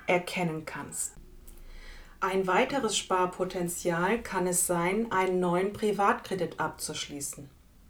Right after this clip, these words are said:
Was, Steffi? Ich soll Schulden machen? Das ist doch nicht sparen, sondern genau das Gegenteil. Ja, da hast du recht. Wenn du zurzeit keinen Kredit hast, dann sorge am besten dafür,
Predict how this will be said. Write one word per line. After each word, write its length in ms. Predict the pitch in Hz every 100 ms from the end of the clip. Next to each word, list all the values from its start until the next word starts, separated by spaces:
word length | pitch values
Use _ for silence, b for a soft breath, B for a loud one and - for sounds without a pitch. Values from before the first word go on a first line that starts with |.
| - b b b b
Was, 200 | 170 170
Steffi? 520 | - 220 262 277 339 - -
Ich 160 | 180 180
soll 160 | 175
Schulden 460 | 170 - 247 294 226
machen? 500 | 175 175 196 240 302 - B B B B
Das 160 | 180
ist 160 | 220 233
doch 140 | 214
nicht 180 | 196 190
sparen, 480 | - 202 214 240 233
sondern 340 | 208 202 196
genau 300 | 190 185 220
das 240 | 233 196 -
Gegenteil. 680 | 262 330 226 - 165 175 165 - - - - -
Ja, 320 | - 170 202 - - - - B B B B
da 140 | 185
hast 200 | 190 190
du 60 | 220
recht. 540 | 190 170 147 - - B B B
Wenn 140 | 190
du 80 | 196
zurzeit 680 | 196 190 185 208 190 262 -
keinen 320 | - 190 180
Kredit 400 | 170 170 185 185
hast, 420 | 233 277 294 - - B B -
dann 200 | 175 180
sorge 360 | 175 190 220
am 140 | - 170
besten 400 | 165 170 - -
dafür, 680 | 208 202 - 220 220 233